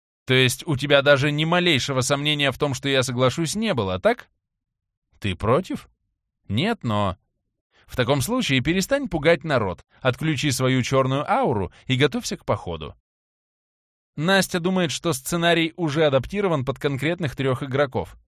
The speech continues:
поэтому придётся показать всё, на что мы способны. Тебе сколько времени нужно?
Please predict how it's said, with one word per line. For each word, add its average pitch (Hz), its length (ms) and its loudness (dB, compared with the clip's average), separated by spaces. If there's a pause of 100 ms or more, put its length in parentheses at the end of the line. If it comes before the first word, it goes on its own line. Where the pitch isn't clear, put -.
(180)
поэтому 131 320 0
придётся 135 400 0
показать 131 400 0
всё, 143 260 -2
на 185 140 -2
что 131 200 -2
мы 127 100 0
способны. 82 640 -4 (500)
Тебе 117 260 -2
сколько 135 380 -2
времени 90 320 -2
нужно? 80 400 -10